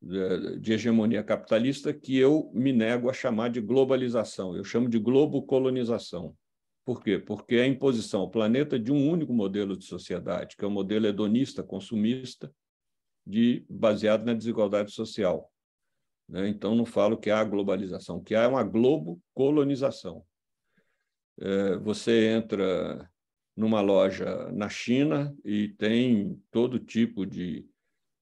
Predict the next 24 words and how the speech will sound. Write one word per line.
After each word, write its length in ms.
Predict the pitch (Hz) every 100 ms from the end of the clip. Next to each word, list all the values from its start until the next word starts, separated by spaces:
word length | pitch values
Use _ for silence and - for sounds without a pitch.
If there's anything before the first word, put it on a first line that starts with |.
| -
é, 220 | - -
discos, 880 | 95 104 123 117 - 101 95 - -
C 140 | 110
Ds 640 | 92 110 117 117 - - -
de 580 | 92 95 98 98 98 - - - _ _ _ _ _
artistas 760 | - - - 117 120 117 120 -
dos 220 | 101 120
Estados 300 | - 117 120
Unidos, 500 | 135 123 104 - - -
mas 180 | 101 104
você 300 | 110 - 120
entra 320 | 117 117 110
numa 240 | 110 104
loja 340 | 98 101 98 104
em 40 |
Nova 280 | 104 110 117
York 360 | 117 135 -
e 40 | 160
não 140 | 160
tem 520 | - 120 120 85 71 - - -
artistas 640 | 85 - - 107 - 92
quase 360 | - 107 107 98
nenhum 300 | 95 107 113
chinês. 760 | - 123 98 95 - - -